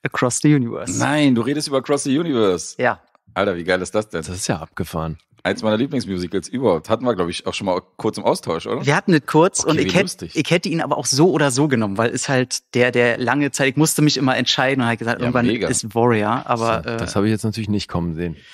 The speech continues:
Speaker 2: Ja, das ist ein Herzfilm. Ja, das, äh, ja.
Speaker 1: Und den ist der Film, den ich auch am meisten in meinem Leben bisher gesehen hab, weil ich den, äh,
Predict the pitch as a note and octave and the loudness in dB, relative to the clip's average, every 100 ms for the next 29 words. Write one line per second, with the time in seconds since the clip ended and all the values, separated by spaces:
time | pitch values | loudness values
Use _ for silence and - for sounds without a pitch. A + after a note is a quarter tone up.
0 | - - C#2 E2 C3+ G2+ A#2 - E2 F2 | -14 -10 -6 -4 0 2 0 0 -2 0
1 | E2+ F2+ F#2 F2 E2 D2+ - - E2 B1+ | 0 -2 0 0 0 -4 -12 -6 -4 -4
2 | _ _ _ _ - _ B2 A#2+ A2+ B2 | _ _ _ _ -20 _ 0 0 0 2
3 | C#3 E3+ F3 - - - E3 D3+ E3 C#3+ | 4 2 0 -2 -6 0 0 2 4 4
4 | C#3+ A#2 - B2+ A#2+ A#2+ F3 F#3 E3 D3 | 4 0 -2 0 2 2 2 0 0 2
5 | C3+ A#2 C3+ F#3+ - F#3+ F3 F#3 F#3+ C#3 | 2 2 2 2 0 -2 0 0 0 0
6 | C#3 - C3 C3 C3 - B2 A#2+ | -2 -2 0 2 2 0 0 0